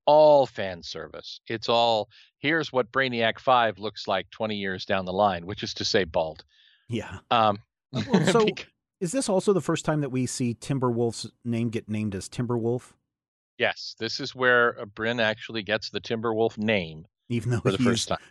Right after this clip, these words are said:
Speaker 2: not even in the issue.
Speaker 1: Well, he
Speaker 2: Except,
Speaker 1: is.
Speaker 2: well,
Speaker 1: I
Speaker 2: it's
Speaker 1: mean,
Speaker 2: a
Speaker 1: we
Speaker 2: statue of him.
Speaker 1: we actually see him on the T V screen talking to
Speaker 2: Oh,
Speaker 1: Brainiac
Speaker 2: that's
Speaker 1: from
Speaker 2: right.
Speaker 1: their house.
Speaker 2: That's right.
Speaker 1: He and,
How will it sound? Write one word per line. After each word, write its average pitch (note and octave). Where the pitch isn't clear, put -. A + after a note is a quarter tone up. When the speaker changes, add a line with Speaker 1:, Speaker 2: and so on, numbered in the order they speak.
Speaker 2:
not A#2
even A2+
in G#2+
the G#2+
issue. -
Speaker 1:
Well, A#3+
he F3
Speaker 2:
Except, D3
Speaker 1:
is. F3+
Speaker 2:
well, D#3
Speaker 1:
I -
Speaker 2:
it's -
Speaker 1:
mean, B2+
Speaker 2:
a -
Speaker 1:
we A2+
Speaker 2:
statue A#2
of D#2
him. D#2
Speaker 1:
we A#3
actually G#3+
see F3
him D3
on B2+
the G2+
T B2+
V A#2
screen F2+
talking G2+
to F2+
Speaker 2:
Oh, F2
Speaker 1:
Brainiac F2+
Speaker 2:
that's G2+
Speaker 1:
from F#2+
Speaker 2:
right. F2+
Speaker 1:
their E2+
house. F#2+
Speaker 2:
That's G#2+
right. E2
Speaker 1:
He C3
and, A2+